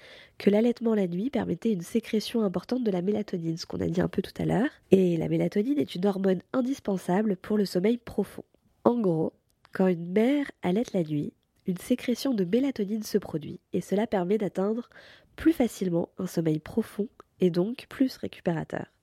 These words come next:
En gros, on dormirait moins car il y a plus, plus de tétées,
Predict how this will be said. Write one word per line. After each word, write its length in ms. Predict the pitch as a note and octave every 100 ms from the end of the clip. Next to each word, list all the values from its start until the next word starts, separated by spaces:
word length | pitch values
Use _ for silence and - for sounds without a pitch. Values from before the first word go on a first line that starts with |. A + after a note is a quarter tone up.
| -
En 120 | D4
gros, 240 | A3+ F#3+
on 40 | F3
dormirait 420 | G#3 A3 G#3 F#3
moins 300 | F#3+ B3 G#3
car 160 | E3+ D3+
il 80 | D3+
y 20 |
a 40 |
plus, 320 | - D4 D4
plus 280 | - - C#4+
de 80 | G#3+
tétées, 400 | G3+ E3 D3 -